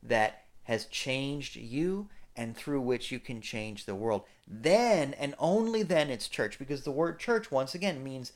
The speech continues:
the called out ones. So the ground rule is, do you feel called out by that thing you do? Whether you go in a room on Sunday morning with a lot of other people and watch somebody up on a stage talk,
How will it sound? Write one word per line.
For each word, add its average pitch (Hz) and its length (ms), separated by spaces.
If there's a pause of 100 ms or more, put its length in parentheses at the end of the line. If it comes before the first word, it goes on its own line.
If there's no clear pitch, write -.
(240)
the 117 120
called 135 520
out 127 300
ones. 90 400 (200)
So 139 240
the 127 140
ground 151 500
rule 135 300
is, 98 380 (420)
do 190 240
you 165 340
feel 165 360
called 180 680
out 143 380
by 120 180
that 120 300
thing 127 240
you 117 160
do? 107 280 (240)
Whether 117 240
you 117 120
go 127 280
in 180 100
a 170 40
room 170 300
on 123 140
Sunday 135 380
morning 139 320
with 123 140
a 113 40
lot 113 220
of 113 100
other 113 180
people 160 420
and 113 120
watch 117 280
somebody 127 360
up 117 160
on 117 160
a 107 40
stage 113 380
talk, 185 380